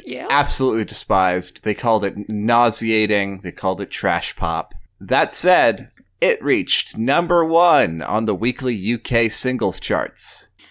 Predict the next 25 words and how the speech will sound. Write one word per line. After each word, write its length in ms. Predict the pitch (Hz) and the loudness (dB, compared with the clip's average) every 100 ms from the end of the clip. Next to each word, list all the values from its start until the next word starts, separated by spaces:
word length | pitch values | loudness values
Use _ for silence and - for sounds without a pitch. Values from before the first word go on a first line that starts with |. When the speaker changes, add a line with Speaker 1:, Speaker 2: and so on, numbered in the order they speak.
| _ | _
Speaker 1:
Honestly, 340 | 185 175 - 131 | -6 -4 -4 -4
critics 360 | - 123 120 | 0 0 0
don't 140 | 123 101 | -4 -4
know 120 | 101 | -6
shit. 440 | - - 95 82 _ _ _ | -6 -6 -8 -10 _ _ _
Speaker 2:
It 100 | 143 | -2
got 240 | 143 165 - | 2 0 0
to 100 | 156 | 0
number 320 | 151 156 139 | 2 2 0
two 360 | 135 - 180 151 | 0 2 4 4
in 100 | 107 | 2
Australia. 840 | 104 - 135 151 135 82 55 - _ _ | 0 0 0 2 2 0 -2 -6 _ _
Speaker 1:
Sick. 600 | - - - 120 214 - - | -12 -8 -6 -8 -10 -16 -4
We 120 | 151 | -2
do 240 | 147 131 | -2 -4
love 200 | 113 101 | -4 -8
Doctor 280 | 101 101 - | -10 -12 -12
Who 140 | 107 107 | -10 -10
here. 220 | 104 92 - _ - - | -10 -14 -18 _ -20 -6
Speaker 2:
Uh, 280 | 117 113 - - _ - | -2 -2 -4 -8 _ -18
this 800 | 127 180 220 165 - - - - _ _ - | -2 4 6 4 2 -6 -8 -14 _ _ -2
was 260 | 135 143 | 2 2
apparently 640 | 147 - 131 120 117 117 113 | 2 4 6 4 0 -2 -2
the 160 | 110 113 | 0 2
point, 680 | - 143 117 76 - - | 4 6 4 0 -8 -18